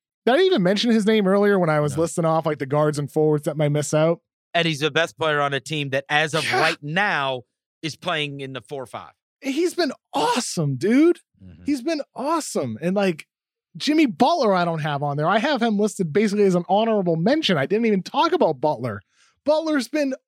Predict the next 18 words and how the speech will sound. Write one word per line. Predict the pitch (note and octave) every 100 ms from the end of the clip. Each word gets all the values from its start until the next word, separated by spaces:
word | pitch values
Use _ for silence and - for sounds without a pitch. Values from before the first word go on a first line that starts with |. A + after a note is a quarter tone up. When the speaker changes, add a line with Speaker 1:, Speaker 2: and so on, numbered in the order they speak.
| -
Speaker 1:
awesome. | A3+ C#4+ E4 D#4 - B3+ F3 B2 G#2 _ _ _ _ _ _ _ _
He's | - C#4
been | D4+ D4+ -
awesome. | A#3+ D4 D#4 - F3+ D3
And, | D3+
like, | D3+
he | D3+ A3
might | G#3 A#3+ A3
miss | G3+ G3
out. | A#3+ E4 D#4 B2+ - -
It's | F#3+
just | - D4 -
a, | D#3+ C3+
it's | A#3 A#3+
a | A#3
tough | - F3+ -
year, | B2+ C3+
dude. | G#2+ G#2 A2+ G#2+